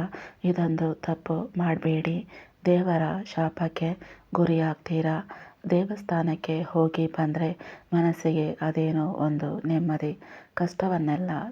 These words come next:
ದೇವರ ಬಳಿ ಹೇಳಿಕೊಂಡು ಅಲ್ಲೇ ಅದನ್ನು ಬಿಟ್ಟು ಮತ್ತಷ್ಟು ಧೈರ್ಯದಿಂದ ದೇಗುಲದಿಂದ ಹೊರಬರ್ತೀವಿ. ದೇಗುಲದಲ್ಲಿ ದೇವರಿದ್ದಾರೆ ಅನ್ನೋ ನಂಬಿಕೆ,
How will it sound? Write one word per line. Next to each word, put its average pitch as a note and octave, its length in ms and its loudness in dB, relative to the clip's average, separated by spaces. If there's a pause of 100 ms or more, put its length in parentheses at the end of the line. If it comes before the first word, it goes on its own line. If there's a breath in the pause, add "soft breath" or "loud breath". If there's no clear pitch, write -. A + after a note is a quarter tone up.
(100)
ದೇವರ E3 380 2
ಬಳಿ D3+ 380 -2 (360 loud breath)
ಹೇಳಿಕೊಂಡು E3+ 800 2 (120)
ಅಲ್ಲೇ D#3+ 460 2
ಅದನ್ನು D#3+ 480 0 (380 loud breath)
ಬಿಟ್ಟು E3 480 0 (100)
ಮತ್ತಷ್ಟು D#3+ 640 -2 (340 loud breath)
ಧೈರ್ಯದಿಂದ E3 640 2 (260)
ದೇಗುಲದಿಂದ D#3+ 680 2 (500 loud breath)
ಹೊರಬರ್ತೀವಿ. D#3 1000 0 (440 loud breath)
ದೇಗುಲದಲ್ಲಿ F3+ 840 2 (100)
ದೇವರಿದ್ದಾರೆ D#3 840 0 (100)
ಅನ್ನೋ D#3 400 -2 (380 loud breath)
ನಂಬಿಕೆ, D#3 640 0